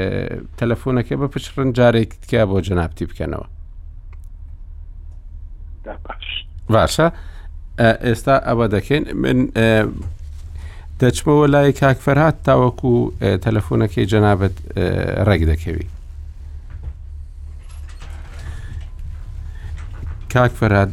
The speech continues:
Speaker 1: ئەوە، ئێ، کە هێرش کرا سەر هەولێر بە موشکەکان، ئە، یەکێک لەوانەی کە لە گفتوگۆ ئەتۆمیەکاندا بوو، ئێستا ناوەکەی من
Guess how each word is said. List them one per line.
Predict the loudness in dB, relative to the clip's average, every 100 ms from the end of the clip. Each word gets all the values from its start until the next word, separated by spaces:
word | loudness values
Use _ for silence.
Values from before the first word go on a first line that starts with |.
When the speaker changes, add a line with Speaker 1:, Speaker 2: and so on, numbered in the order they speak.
| 2
Speaker 1:
ئەوە، | 6 8 6 4 2
ئێ، | 4 4 2 0
کە | 2
هێرش | 6 6 4 -2
کرا | 0 4 4
سەر | 4 2 4
هەولێر | 6 6 6 4
بە | 4 6
موشکەکان، | 8 6 4 2 2 4 6 6 6 2 -6 -14 -14 -12 -14 -6 4
ئە، | 6 6 6 4 6
یەکێک | 6 6 4 4 4 4
لەوانەی | 6 6 6 6 4
کە | 2 2 4
لە | 2
گفتوگۆ | 0 -4 -2 0 4 6 4
ئەتۆمیەکاندا | 2 2 4 2 2 2 6 6 6 6
بوو، | 4 4 0 -12 -8 -4
ئێستا | -2 0
ناوەکەی | 2 4 4 4 2
من | 2